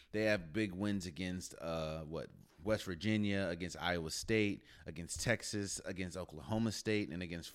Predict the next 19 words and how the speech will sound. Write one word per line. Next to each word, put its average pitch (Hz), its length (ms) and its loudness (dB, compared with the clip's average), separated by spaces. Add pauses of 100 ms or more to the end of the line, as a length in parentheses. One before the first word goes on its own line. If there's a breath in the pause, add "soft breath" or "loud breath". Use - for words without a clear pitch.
Florida, 101 320 0 (460)
uh, 101 80 2
South 113 280 4
Florida. 113 320 2
So 95 360 0 (720 loud breath)
I 139 100 6
just, 139 340 2
I 139 120 4
just 135 180 2
think 131 300 2
Baylor, 123 280 8
Baylor's 143 380 8
another 143 300 2
team 120 220 -2
that 101 120 -4
could 98 140 -4
win 101 180 -4
it 101 80 -2
all. 92 300 0